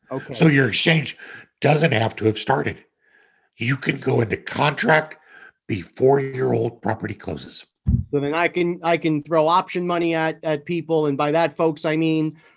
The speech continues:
Speaker 1: uh, "Hey, look, I'm, I'm in, in good faith. I'm proceeding with an exchange. I'm gonna be selling my property. It's going into contract. I'd like to, uh, purchase this property, but I need to effectuate that closing first.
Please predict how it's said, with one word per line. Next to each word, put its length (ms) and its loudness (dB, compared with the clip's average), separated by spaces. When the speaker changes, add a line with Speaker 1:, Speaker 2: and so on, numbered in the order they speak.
Speaker 1:
uh, 240 0
"Hey, 240 2
look, 260 2
I'm, 180 2
I'm 300 -2
in, 260 0
in 160 0
good 220 4
faith. 320 -2
I'm 120 -2
proceeding 500 -2
with 120 -2
an 80 -2
exchange. 580 -2
I'm 120 -6
gonna 160 -2
be 140 0
selling 340 -2
my 100 -2
property. 600 -2
It's 120 -6
going 260 2
into 180 -2
contract. 680 0
I'd 120 -4
like 220 0
to, 280 0
uh, 140 -4
purchase 440 -2
this 200 -2
property, 500 0
but 160 -4
I 80 0
need 220 0
to 100 -4
effectuate 580 -2
that 260 0
closing 480 -2
first. 480 -4